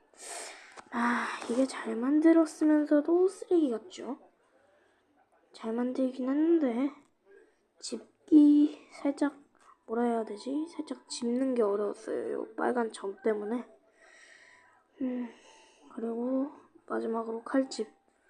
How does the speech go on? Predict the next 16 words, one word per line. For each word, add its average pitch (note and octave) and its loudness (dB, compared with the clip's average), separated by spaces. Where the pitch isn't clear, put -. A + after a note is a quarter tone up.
요거 A3+ -2
있죠. A3 -8
그리고 A#3 -4
바람의 A3+ -2
검. G3+ -10
다시 A#3+ -2
제작한 A3+ 4
겁니다, - -14
이거. - -20
따로 D4+ 6
제가 A3+ 0
밑부분을 A3+ 0
만들고 G#3 0
칼날은 C4 0
초록색으로 A3 -4
덧칠했고, - -8